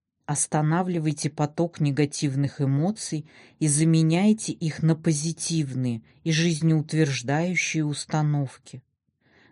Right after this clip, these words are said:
Далее ваше подсознание будет срабатывать автоматически. На каждый выброс раздражения будет срабатывать механизм замены. Помогайте себе посредством аффирмаций, арт-терапии,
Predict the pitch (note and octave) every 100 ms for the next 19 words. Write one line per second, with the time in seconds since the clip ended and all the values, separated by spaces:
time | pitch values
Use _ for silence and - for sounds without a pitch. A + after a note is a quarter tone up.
0 | - D3 D#3+ F#3 E3 C#3+ - _ _ D3
1 | D#3 - D3 D#3+ - - D3+ C3 D#3 G3
2 | F#3 E3 C#3 D3 D3 - - D#3 C#3 F3
3 | - F3 E3+ F3 - E3 E3+ F3+ - E3
4 | C#3+ C3+ - - - A2+ _ _ _ _
5 | _ _ _ _ C#3 D3+ D3+ F3 F#3+ F3+
6 | D#3+ D#3+ D3 C3 F3+ F3+ C#3+ C#3+ C#3 -
7 | _ _ - C#3+ C3+ C3+ D3 C#3 C3 F#3
8 | A3+ E3+ D3+ C#3 _ - C#3 C#3 C#3+ -
9 | - D3 C3 D#3 F#3 E3+ D#3 - D3 D3+
10 | - D3+ D3 G3 - D#3+ C3+ D3 D#3 D3+
11 | C#3+ C3 A#2+ B2+ _ _ _ _ _ _
12 | _ - D#3+ D#3 D3+ C#3+ G3+ A3 - -
13 | E3+ D3+ D#3+ D#3+ D#3 - F3 G#3 - D#3+
14 | D#3 D#3 D#3 E3+ D#3 C#3+ C3+ C3 - B2+
15 | A2 - E3 - - F3 F3+ D#3+ D#3 C3+
16 | B2+